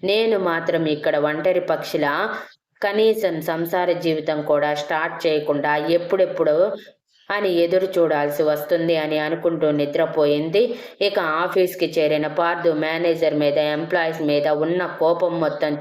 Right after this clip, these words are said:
చూపిస్తూ, "సీఈఓ కానీ ఎండీ కానీ లేకపోతే వర్క్ సక్రమంగా చేయరా? మీ వల్ల వర్క్ ఎంత డిలే అయ్యిందో తెలుసా?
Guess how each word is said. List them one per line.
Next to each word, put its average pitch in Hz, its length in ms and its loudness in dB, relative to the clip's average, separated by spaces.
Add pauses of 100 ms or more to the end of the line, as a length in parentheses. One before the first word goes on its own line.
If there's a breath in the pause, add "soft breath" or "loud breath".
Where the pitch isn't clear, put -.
చూపిస్తూ, 165 680 0 (260 loud breath)
"సీఈఓ 208 560 2
కానీ 156 380 -2
ఎండీ 170 320 0
కానీ 147 360 -2
లేకపోతే 165 600 0
వర్క్ 165 360 0
సక్రమంగా 160 640 -2
చేయరా? 175 720 0 (260 loud breath)
మీ 196 200 2
వల్ల 190 300 2
వర్క్ 180 340 -2
ఎంత 165 280 0
డిలే 160 380 2
అయ్యిందో 160 500 0
తెలుసా? 170 800 -2